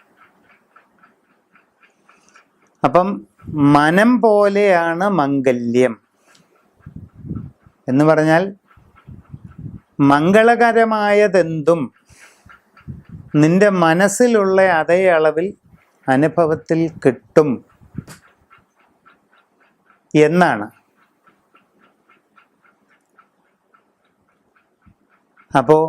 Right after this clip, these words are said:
മനസ്സിലുള്ളത് അനുഭവത്തിലേക്ക്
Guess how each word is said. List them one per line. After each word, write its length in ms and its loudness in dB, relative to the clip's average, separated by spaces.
മനസ്സിലുള്ളത് 1040 0
അനുഭവത്തിലേക്ക് 1000 0